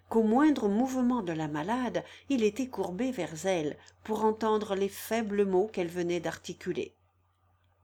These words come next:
Ou bien sa main, toute prête, recevait la main qui le cherchait, lorsque Consuelo, agitée de quelque rêve, témoignait un reste d'inquiétude.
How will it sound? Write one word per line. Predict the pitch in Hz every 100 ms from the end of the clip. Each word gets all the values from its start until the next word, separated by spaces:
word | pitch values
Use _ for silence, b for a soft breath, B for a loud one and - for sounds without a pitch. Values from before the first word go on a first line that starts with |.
| _ _
Ou | - 262
bien | 277 349 359 B B B
sa | - 285
main, | 226 170 160
toute | - 233 294
prête, | 285 - 381 370 - B B
recevait | - 294 294 302 320 330
la | 220
main | 208 233
qui | 175 127
le | 135
cherchait, | - 120 - - 147 - _ _ _ _
lorsque | 165 175 - - 175
Consuelo, | 180 175 - 190 233 254 180 156 B B
agitée | 165 170 180 185 220
de | 170
quelque | 156 147 143 -
rêve, | 190 240 226 185 170 B B _
témoignait | 262 247 226 214 214 233 226
un | 202
reste | 190 185 -
d'inquiétude. | 170 160 160 - 151 - 80 76